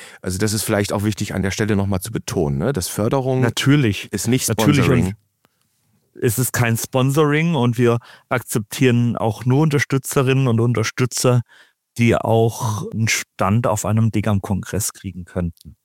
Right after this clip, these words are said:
Speaker 1: Grünes Sponsoring nennt man das
Speaker 2: Ja.
Speaker 1: dort. Ja, genau. Da können wir ja dieses Positionspapier auch nochmal verlinken für alle, die das nicht kennen, oder?
Speaker 2: Gerne.
Speaker 1: Gerne.
Speaker 2: Ja, wem es zu wenig ist an den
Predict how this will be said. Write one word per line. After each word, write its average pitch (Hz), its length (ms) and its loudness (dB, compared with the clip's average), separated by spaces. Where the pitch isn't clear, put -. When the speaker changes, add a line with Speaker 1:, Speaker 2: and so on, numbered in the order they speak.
Speaker 1:
Grünes 131 560 2
Sponsoring 78 760 0
nennt 82 220 -6
man 82 120 -4
das 80 160 -6
Speaker 2:
Ja. 104 120 2
Speaker 1:
dort. 78 200 -4
Ja, 71 120 -8
genau. - 240 -14
Da 101 80 -4
können 233 260 4
wir 196 60 2
ja 135 160 2
dieses 117 280 -2
Positionspapier 104 960 -2
auch 110 120 -2
nochmal 85 240 -4
verlinken 82 440 -4
für - 160 -6
alle, 82 180 0
die 87 80 -4
das 80 220 -4
nicht - 180 -8
kennen, 76 220 0
oder? 76 260 0
Speaker 2:
Gerne. 107 460 2
Speaker 1:
Gerne. 78 240 -2
Speaker 2:
Ja, 104 160 2
wem 110 160 4
es - 200 0
zu 110 180 0
wenig 120 340 2
ist 127 300 2
an 113 180 4
den 101 200 0